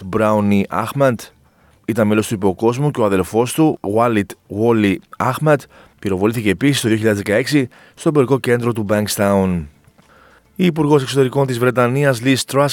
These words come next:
κάλεσε τους συμμάχους της χώρας της να στείλουν άρματα μάχης, πολεμικά αεροπλάνα και άλλα βαρέα όπλα στην Ουκρανία.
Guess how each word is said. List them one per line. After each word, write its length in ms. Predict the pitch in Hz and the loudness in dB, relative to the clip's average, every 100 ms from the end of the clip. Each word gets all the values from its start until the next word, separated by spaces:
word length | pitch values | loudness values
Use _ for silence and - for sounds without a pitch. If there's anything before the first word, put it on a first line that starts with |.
| - | -4
κάλεσε 280 | 131 131 123 | -2 -2 -2
τους 80 | |
συμμάχους 440 | 110 120 131 123 120 | -2 0 0 -2 -4
της 120 | 113 | -4
χώρας 360 | - 135 147 131 | 0 2 2 0
της 100 | 127 | 0
να 100 | 117 | 0
στείλουν 360 | - 143 143 | 2 2 2
άρματα 340 | 135 143 127 113 | 0 0 0 0
μάχης, 340 | 127 143 139 | 0 -2 -2
πολεμικά 420 | 131 120 104 104 | 0 2 2 2
αεροπλάνα 440 | 143 135 135 143 135 | 2 2 0 0 0
και 160 | 131 | 0
άλλα 160 | 135 123 | 0 2
βαρέα 260 | 113 120 | 2 2
όπλα 260 | 139 151 139 | 2 2 -2
στην 180 | - 139 | 0 -2
Ουκρανία. 600 | 123 110 117 120 110 92 | 0 0 0 0 0 -2